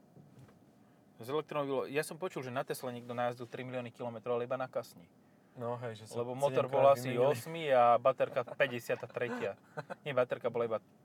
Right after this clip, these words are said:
Speaker 1: počkaj, každý milión menil raz ki-, trikrát baterku.
Speaker 2: No, každých tristo tisíc teda menil, hej? Čiže
Speaker 1: Hej. Ale si predstav, že ti to... Ja som, neviem, s kým som si to rozprával, ale o elektrických lietadlách.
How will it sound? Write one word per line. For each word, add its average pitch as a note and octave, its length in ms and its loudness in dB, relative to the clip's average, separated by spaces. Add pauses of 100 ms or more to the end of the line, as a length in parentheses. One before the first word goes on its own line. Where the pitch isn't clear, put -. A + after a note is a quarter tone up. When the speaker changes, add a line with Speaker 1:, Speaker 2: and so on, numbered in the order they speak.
(760)
Speaker 1:
počkaj, - 240 -18
každý B2+ 300 -4
milión B2 320 -8
menil A#2 260 -8
raz A2 240 -2
ki-, - 300 -20
trikrát A2 340 -6
baterku. - 380 -14 (880)
Speaker 2:
No, A2+ 160 -10
každých B2 320 -8
tristo A#2+ 320 -14
tisíc A2 320 -16
teda G2 160 -8
menil, F2+ 400 -16
hej? B2+ 160 -14
Čiže G#2+ 100 -20
Speaker 1:
Hej. B2+ 160 -4 (1120)
Ale C3 140 6 (180)
si - 160 -14
predstav, F3 320 0
že C#3 160 -8 (320)
ti - 160 -18
to... C#3 240 -4 (640)
Ja D3+ 180 -4
som, D3 240 -12
neviem, D3+ 240 -10
s - 80 -16
kým C#3 160 -14
som - 80 -14
si C3 80 -16
to - 80 -12
rozprával, A#2 560 -8 (240)
ale A#2+ 160 -8
o A#2 160 -6
elektrických B2+ 560 -8
lietadlách. G#2 400 -12